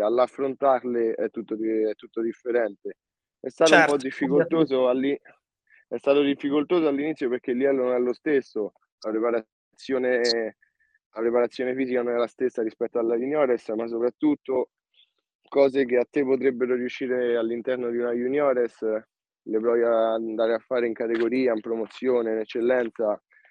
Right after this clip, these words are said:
Speaker 1: non è così semplice come pensi. Però lavorando piano piano, come ho detto prima, acquisendo esperienza, tutto risulta più facile, è solo una questione di tempo.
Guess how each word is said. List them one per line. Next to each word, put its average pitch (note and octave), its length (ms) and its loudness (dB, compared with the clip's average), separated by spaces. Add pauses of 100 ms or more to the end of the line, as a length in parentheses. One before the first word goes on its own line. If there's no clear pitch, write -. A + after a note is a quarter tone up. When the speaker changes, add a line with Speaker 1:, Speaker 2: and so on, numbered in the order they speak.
(200)
Speaker 1:
non A2 160 -4
è A2 60 -2
così G#2+ 260 -4
semplice G#2+ 440 -2
come G#2+ 220 0
pensi. F#2+ 440 -4 (680)
Però A#2+ 480 4
lavorando B2 640 0
piano B2+ 300 -4
piano, B2 400 -2
come A2 160 -6
ho A#2+ 60 -4
detto A#2+ 280 -4
prima, A#2 480 -2 (360)
acquisendo B2+ 560 0
esperienza, C3+ 840 0 (1300)
tutto D3+ 640 6
risulta C#3+ 420 -2
più D#3+ 120 -4
facile, B2+ 720 -2 (140)
è C#3 100 -4
solo D3 240 -4
una C3+ 120 0
questione C3 340 -4
di B2 100 -6
tempo. A2 420 -4